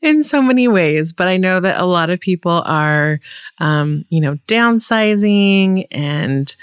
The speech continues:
um, trying to live a more minimalist lifestyle and, um,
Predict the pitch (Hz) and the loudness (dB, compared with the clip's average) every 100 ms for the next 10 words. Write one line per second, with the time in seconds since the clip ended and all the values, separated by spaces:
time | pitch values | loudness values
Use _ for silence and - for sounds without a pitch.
0 | - - - 131 147 151 160 147 147 - | -20 -20 -8 -6 -4 -4 -4 -2 -4 -4
1 | 151 147 143 147 139 156 147 139 135 147 | -2 2 2 0 -4 -4 -2 -2 -2 -2
2 | 143 131 135 131 - - 226 226 - - | -2 -4 -6 -10 -12 -4 -2 -2 -2 -2
3 | 214 208 208 202 202 196 - - - - | 0 2 2 2 0 -2 -8 -20 -20 -6
4 | 156 151 147 139 147 - - 127 - - | -2 0 0 -2 -6 -8 -6 -4 -6 -8
5 | 76 | -10